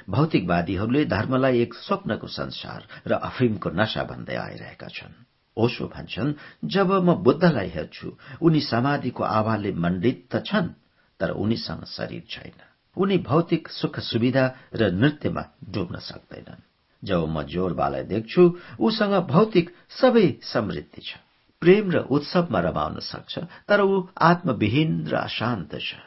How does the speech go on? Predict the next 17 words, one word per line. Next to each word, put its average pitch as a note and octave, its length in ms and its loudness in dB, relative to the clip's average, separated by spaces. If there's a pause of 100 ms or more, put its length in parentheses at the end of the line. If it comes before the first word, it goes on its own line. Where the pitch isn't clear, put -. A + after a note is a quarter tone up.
(540)
स्वयंको A3 520 4
सत्तामा C3 580 -2 (280)
डुब्न F#2 320 -6
सक्दैन। - 560 -18 (580)
दुवै D#3+ 320 4 (220)
अधुरा F#2 360 -6
छन् - 320 -16 (220)
र A#2 80 0
एक F#2 200 0
अर्काका A#2+ 600 -2 (120)
विरोधी D#2 400 -10
छन्। - 220 -16 (520)
तर G3+ 180 2
म G3 120 2
यी D#3+ 120 8
दुवै C3+ 360 4
बीचमा C#3 520 0